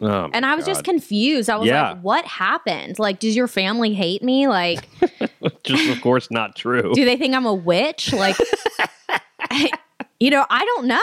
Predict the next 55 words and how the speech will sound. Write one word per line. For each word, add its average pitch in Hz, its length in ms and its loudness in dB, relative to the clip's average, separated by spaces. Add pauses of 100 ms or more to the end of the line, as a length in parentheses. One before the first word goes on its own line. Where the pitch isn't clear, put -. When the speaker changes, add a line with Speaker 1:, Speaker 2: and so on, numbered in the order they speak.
Speaker 2:
I 208 280 2
don't 339 160 -6
know 277 140 2
what 247 220 0
they 370 120 0
thought 240 260 2
of 185 120 -2
me. 180 400 -6
Speaker 1:
Well, 143 140 6
they 147 180 4
loved 120 280 2
you. 80 220 -8 (140)
And 135 160 2
actually, 123 580 0
and 113 120 0
I 110 80 2
will 120 160 2
Speaker 2:
I 110 40 0
Speaker 1:
tell 113 120 2
Speaker 2:
mean, 143 60 0
of 190 60 -2
Speaker 1:
you 196 80 0
Speaker 2:
course 196 200 -2
they 151 140 -4
did. 85 260 -4
Speaker 1:
Yeah, 95 300 2
well, 87 240 -8 (120)
who 113 120 4
wouldn't? 123 280 4 (140)
Speaker 2:
<laughs> - 60 0 (420)
Speaker 1:
But 135 140 2
I 143 120 0
do 170 280 2
remember 135 420 0
talking 120 320 -2
to 117 40 -2
my 104 120 -2
grandmother 101 680 0
a 107 80 -10
couple 110 240 -2
months 101 280 -4
later. 101 380 2
I, 110 180 -2
I 107 60 0
stopped 120 320 -2
off 110 180 0
in 110 80 -10
Cincinnati 95 440 -4
on 87 80 -2
my 87 120 -4
way 92 200 2
to - 160 -8
L 87 220 0
A. 80 400 -2
Speaker 2:
Right. 196 340 -2